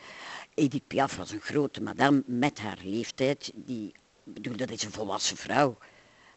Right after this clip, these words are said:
En, en ook al speelde ik ze van, hè,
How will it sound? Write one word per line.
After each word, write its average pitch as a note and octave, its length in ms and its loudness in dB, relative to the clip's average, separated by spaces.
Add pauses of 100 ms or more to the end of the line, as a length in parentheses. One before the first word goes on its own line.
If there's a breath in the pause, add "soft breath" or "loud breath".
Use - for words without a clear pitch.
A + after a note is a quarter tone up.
En, C#3+ 260 6
en D3+ 200 6
ook D3+ 140 4
al A#2+ 100 -6
speelde D3 440 2
ik - 200 -4
ze A#2+ 140 -4
van, B2 260 0 (260 loud breath)
hè, E3 200 0